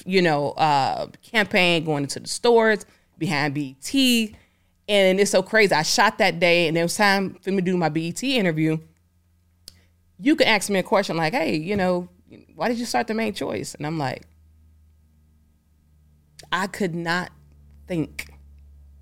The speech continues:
I couldn't." Like, they wouldn't have got me candy, coffee, like, you name it. Like, you asked me a basic question, I could not think. My sister was dying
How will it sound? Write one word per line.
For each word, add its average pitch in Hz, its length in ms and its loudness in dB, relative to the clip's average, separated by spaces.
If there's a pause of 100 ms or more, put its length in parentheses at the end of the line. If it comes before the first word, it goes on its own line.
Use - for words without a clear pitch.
(140)
I 196 160 -6
couldn't." 180 380 -2
Like, 170 220 0
they 233 140 4
wouldn't 220 300 0
have 175 80 0
got - 80 -6
me 135 120 -10
candy, 220 720 -2
coffee, 226 520 0
like, 151 200 0
you 254 160 2
name 240 420 4
it. - 80 2
Like, 175 220 4 (200)
you 269 200 4
asked 262 260 2
me 233 120 4
a 190 60 4
basic 214 540 0
question, 139 580 -2 (540)
I 190 120 -6
could - 180 -6
not 156 260 -2
think. 131 320 -4
My 160 140 -6
sister - 360 -8
was 139 120 -18
dying - 340 -18